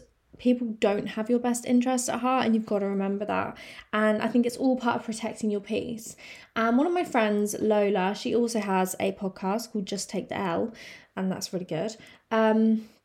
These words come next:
but she kind of has, she's so funny. She has this thing where she's like, "Do you know what? I'm a delusional girly and I'm okay with that." And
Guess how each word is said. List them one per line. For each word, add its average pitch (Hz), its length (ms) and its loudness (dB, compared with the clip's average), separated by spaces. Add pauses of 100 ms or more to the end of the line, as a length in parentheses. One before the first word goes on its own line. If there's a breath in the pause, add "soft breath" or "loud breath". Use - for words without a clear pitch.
(580)
but 262 140 8
she 285 540 4 (360)
kind 233 220 4
of 220 80 0
has, 220 360 0 (520)
she's 240 280 -2
so 220 180 6
funny. 196 320 -2
She 220 180 2
has 262 220 2
this 233 140 -4
thing 220 240 2
where 196 160 0
she's 208 180 -2
like, 214 220 -2
"Do - 80 -2
you 254 80 4
know 320 80 4
what? 226 340 2 (140)
I'm 339 160 4
a 349 40 2
delusional 311 520 4
girly 262 400 4
and 220 140 2
I'm 262 160 4
okay 254 320 2
with 220 180 0
that." - 260 -8 (460 loud breath)
And 262 420 4